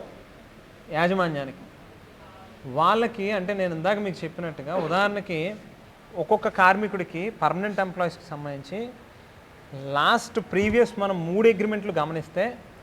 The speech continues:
టూ థౌజండ్ సిక్స్టీన్ నుంచి నైన్టీన్ మధ్యలో జరిగిన అగ్రిమెంట్కి నైన్ థౌజండ్ రూపీస్ పెరిగింది, అంతకు ముందు జరిగిన అగ్రిమెంట్లో సెవెన్ థౌజండ్ పెరిగింది,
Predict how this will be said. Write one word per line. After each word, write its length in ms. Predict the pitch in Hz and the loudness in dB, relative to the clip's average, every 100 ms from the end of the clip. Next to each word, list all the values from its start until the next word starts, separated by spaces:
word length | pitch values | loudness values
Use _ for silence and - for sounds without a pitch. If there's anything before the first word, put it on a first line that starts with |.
| - - - - - | -20 -20 -20 -16 -6
టూ 100 | 196 | 4
థౌజండ్ 380 | 233 233 233 220 | 6 6 4 -2
సిక్స్టీన్ 440 | 190 - 233 226 | -8 -4 -2 0
నుంచి 260 | 214 214 226 | -2 -2 0
నైన్టీన్ 440 | 175 185 190 220 | 0 0 0 0
మధ్యలో 380 | 202 175 196 196 | 0 0 0 2
జరిగిన 320 | 175 170 170 | 2 0 -2
అగ్రిమెంట్కి 560 | 147 175 185 170 180 247 | -2 -2 -2 -4 -4 -2
నైన్ 300 | 160 185 190 | 0 0 2
థౌజండ్ 300 | 185 202 190 | 2 2 -4
రూపీస్ 280 | 180 185 | -6 -6
పెరిగింది, 340 | 156 127 120 - - - - - - - | -4 -6 -10 -14 -20 -20 -20 -20 -20 -4
అంతకు 280 | 160 180 208 | -2 0 2
ముందు 280 | 196 208 226 | 2 0 4
జరిగిన 340 | 233 226 214 | 6 6 4
అగ్రిమెంట్లో 480 | 190 196 202 196 247 | -2 -2 -4 -2 -2
సెవెన్ 380 | - 170 196 196 | 0 0 0 4
థౌజండ్ 340 | 196 180 170 | 4 4 -2
పెరిగింది, 320 | 139 120 127 | -4 -8 -12